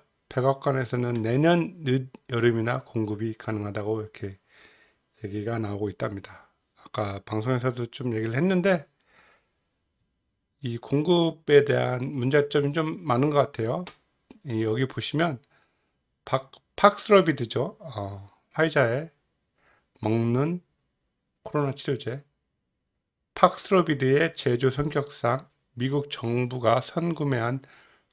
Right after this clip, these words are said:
천만 회분, 일 회분 총 삼십 알. 이걸 받는데 육 개월에서 팔 개월 걸릴 것이라는 설명을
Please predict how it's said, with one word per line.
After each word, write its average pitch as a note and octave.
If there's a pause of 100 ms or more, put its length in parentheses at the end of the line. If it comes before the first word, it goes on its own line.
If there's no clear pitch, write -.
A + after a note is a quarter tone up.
(100)
천만 F3+
회분, B2+ (160)
일 A#2+
회분 C3 (140)
총 D3+
삼십 D3
알. G2 (880)
이걸 C3+
받는데 B2+
육 A#2+ (160)
개월에서 B2
팔 F3
개월 D#3+
걸릴 A#2+
것이라는 A#2
설명을 C#3+